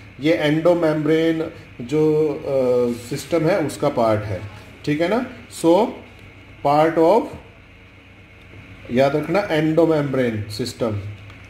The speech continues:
endomebrane system, ये याद रखिएगा, ठीक है।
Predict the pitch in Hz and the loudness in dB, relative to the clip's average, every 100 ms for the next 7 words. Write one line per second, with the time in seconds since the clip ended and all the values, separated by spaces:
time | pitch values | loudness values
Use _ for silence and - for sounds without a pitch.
0 | - 120 131 143 147 156 214 262 - - | -8 -2 -2 2 4 4 2 -2 -12 -20
1 | - - - - 127 127 135 135 131 135 | -20 -20 -20 -16 -8 -2 -2 -2 -2 0
2 | 139 147 208 - - - - - - - | 2 2 0 -6 -14 -20 -20 -20 -20 -20
3 | - - - 135 - 131 107 104 - - | -20 -14 -4 -4 -2 -2 -2 -4 -8 -8
4 | 123 143 139 127 120 117 104 104 - 156 | -2 2 2 -2 -4 -4 -4 -6 -8 -6
5 | 156 208 - | -2 -2 -2